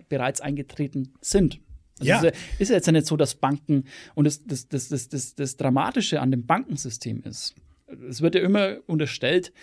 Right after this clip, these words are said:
Speaker 1: zum Beispiel die Silicon Valley Bank, da wurde unterstellt, dass die deswegen pleite gegangen ist, weil sie in ein Geschäftsfeld investiert hatte, das jetzt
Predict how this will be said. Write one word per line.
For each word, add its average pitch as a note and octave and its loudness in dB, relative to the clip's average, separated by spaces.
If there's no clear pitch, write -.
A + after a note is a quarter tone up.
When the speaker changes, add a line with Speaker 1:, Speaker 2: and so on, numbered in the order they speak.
Speaker 1:
zum C#3+ -2
Beispiel C#3+ -2
die C3+ -4
Silicon D3 0
Valley C3 2
Bank, A#2 -10
da B2+ -2
wurde D#3+ 0
unterstellt, B2+ -6
dass C#3+ 0
die C3 -4
deswegen C#3 -2
pleite A#2 -6
gegangen B2+ -4
ist, - -6
weil A#2+ 0
sie F3 -4
in D3 -2
ein C3+ -2
Geschäftsfeld - -6
investiert D#3 -2
hatte, D#3+ 0
das - -8
jetzt C#3+ -4